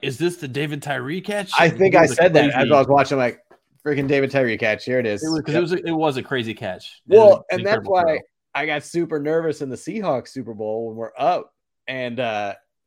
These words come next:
Speaker 2: I don't remember who caught it on the sideline. I think it was, uh, Baldwin.
Speaker 1: Probably Dougie
Speaker 2: Uh,
Speaker 1: Fresh.
Speaker 2: Baldwin caught it on the sideline. I was like, "Oh," 'cause it was, like, bobbling, and it was like,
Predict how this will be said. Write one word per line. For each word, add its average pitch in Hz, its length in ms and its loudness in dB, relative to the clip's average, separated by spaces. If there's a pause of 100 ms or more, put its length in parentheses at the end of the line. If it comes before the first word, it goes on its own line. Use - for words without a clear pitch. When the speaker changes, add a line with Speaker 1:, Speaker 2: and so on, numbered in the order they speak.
(420)
Speaker 2:
I 110 80 -8
don't 120 100 -8
remember 123 240 -10
who 131 180 -6
caught 139 240 -4
it 131 60 -6
on 127 120 -6
the 120 60 -14
sideline. 139 440 -6
I 113 40 -10
think 131 180 -12
it 127 40 -10
was, 113 180 -12
uh, 113 200 -8
Baldwin. 104 640 -6
Speaker 1:
Probably 123 200 -6
Dougie 110 240 -2
Speaker 2:
Uh, - 20 -8
Speaker 1:
Fresh. 127 360 -4
Speaker 2:
Baldwin 127 440 -4
caught 127 280 -6
it 123 80 -8
on 123 140 -6
the 120 60 -8
sideline. 113 580 -6
I - 20 -6
was 113 100 -8
like, 107 80 -12 (680)
"Oh," 190 140 -4
'cause 190 160 -6
it 220 40 -4
was, 196 100 0
like, 156 200 -2
bobbling, 185 1120 -2
and 123 360 -12 (100)
it 131 100 -8
was 127 140 -2
like, 113 100 -8